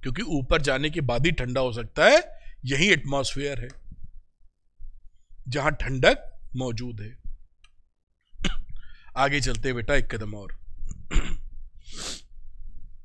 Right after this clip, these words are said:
बहुत आसानी से समझिए, इसमें कोई परेशानी नहीं होती, मजा आ जाएगा। फिजिक्स ऐसी चीज है, अगर आप दिल खोल के पढ़ने के मूड में आ जाएंगे प्यार से, तो बस समझ लीजिए कि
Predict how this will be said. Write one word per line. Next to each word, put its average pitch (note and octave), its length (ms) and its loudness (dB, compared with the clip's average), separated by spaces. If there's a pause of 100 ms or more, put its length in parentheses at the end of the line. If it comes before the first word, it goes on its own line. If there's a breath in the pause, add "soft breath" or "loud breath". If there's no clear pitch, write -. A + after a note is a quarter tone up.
(160)
बहुत E3+ 280 6
आसानी F3+ 300 4
से F3+ 120 -2
समझिए, D3 440 0
इसमें G3 200 0
कोई E3 220 0
परेशानी C#3+ 500 2
नहीं C#3 100 0
होती, G#3+ 420 2 (440 soft breath)
मजा D3 340 8
आ G3 100 12
जाएगा। D#3 300 4
फिजिक्स D#3+ 400 4
ऐसी C#3+ 260 0
चीज C#3 320 0
है, B3 320 6 (460 soft breath)
अगर D3+ 240 6
आप G3+ 100 8
दिल D#3 260 0
खोल F#3+ 300 4
के G3+ 100 -2
पढ़ने D3+ 380 0
के F3+ 80 -4
मूड D3 240 -2
में D3+ 140 0
आ C3 120 2
जाएंगे B2+ 380 0
प्यार D3 360 6
से, - 160 -4 (720 soft breath)
तो - 60 -2
बस - 440 6 (100)
समझ E3+ 340 0
लीजिए E3 300 2
कि G3 420 -2